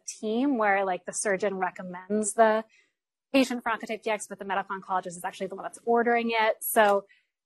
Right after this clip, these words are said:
I mean, we've thought a lot about of how to deal with that issue of are we, you know, if we are gonna start thinking about surgeons, do we, you know, consider them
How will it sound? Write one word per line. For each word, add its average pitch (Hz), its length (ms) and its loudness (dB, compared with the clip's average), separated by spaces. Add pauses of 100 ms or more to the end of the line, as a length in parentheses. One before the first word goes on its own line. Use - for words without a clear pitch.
I 254 40 2
mean, 285 100 6
we've 320 160 4
thought 311 220 2
a 269 80 2
lot 220 260 0
about 196 240 -4
of 190 140 -14
how 208 80 -2
to 196 80 -4
deal 202 260 -4
with 190 140 -8
that 180 280 -2
issue 220 480 0
of 196 140 0
are 208 160 0
we, 196 200 -4 (100)
you 208 100 -10
know, 190 240 -4
if 233 160 -4
we 233 140 -4
are 208 160 2
gonna 214 160 -4
start 208 240 -4
thinking 208 200 -10
about 185 220 -2
surgeons, 208 800 -2
do 208 160 -2
we, 190 220 -4 (240)
you 208 80 -4
know, 185 100 0
consider 202 380 2
them 185 480 2